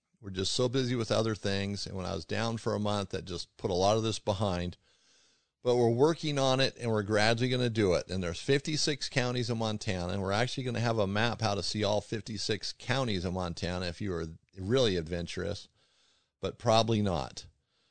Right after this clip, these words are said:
And a lot of what we're looking at here is, you know, if we point out a place to go to, like, let's say Glacier National Park, and you're looking on the map and you go, "Okay, I'm coming up through, um, you know, Colorado, and I'm gonna be coming through,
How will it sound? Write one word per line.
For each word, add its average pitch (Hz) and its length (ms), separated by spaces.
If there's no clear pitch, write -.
And 101 140
a 101 40
lot 123 360
of 147 80
what 123 180
we're 117 140
looking 113 400
at 101 180
here 101 360
is, - 280
you 113 140
know, 101 160
if - 160
we 160 200
point 123 300
out 104 180
a 92 40
place 101 360
to 90 100
go 90 220
to, - 180
like, 85 220
let's 90 160
say 98 180
Glacier 98 560
National 92 500
Park, - 460
and 101 120
you're 104 140
looking 110 320
on 104 160
the 87 80
map 95 420
and 98 80
you 92 80
go, 107 100
"Okay, 95 220
I'm 113 160
coming 131 360
up 110 240
through, 98 320
um, 85 400
you 107 80
know, 92 120
Colorado, 110 1040
and 85 120
I'm 87 80
gonna 101 140
be 92 120
coming 110 380
through, - 220